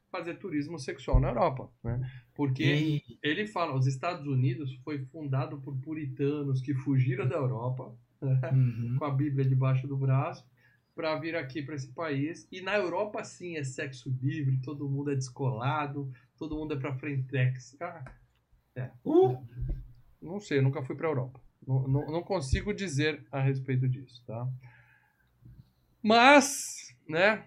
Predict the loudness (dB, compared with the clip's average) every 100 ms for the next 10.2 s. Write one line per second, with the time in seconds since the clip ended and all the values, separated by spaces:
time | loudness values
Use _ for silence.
0 | -8 -2 -2 -4 -8 -6 -2 -2 -2 -2
1 | -2 -2 -4 -6 -6 -6 -8 -8 -8 -8
2 | -8 -10 -12 -18 _ _ _ -2 0 2
3 | 0 -2 -8 -18 -18 -10 -2 2 4 4
4 | 2 0 0 0 0 -2 -4 0 2 4
5 | 4 0 -4 -12 -2 2 2 0 2 4
6 | 4 2 -2 -2 0 0 2 2 2 0
7 | 2 4 2 -4 -2 2 4 2 0 -2
8 | -4 -4 -6 -6 -4 -4 -4 -10 -20 _
9 | _ -2 2 4 2 0 2 4 4 4
10 | 2 2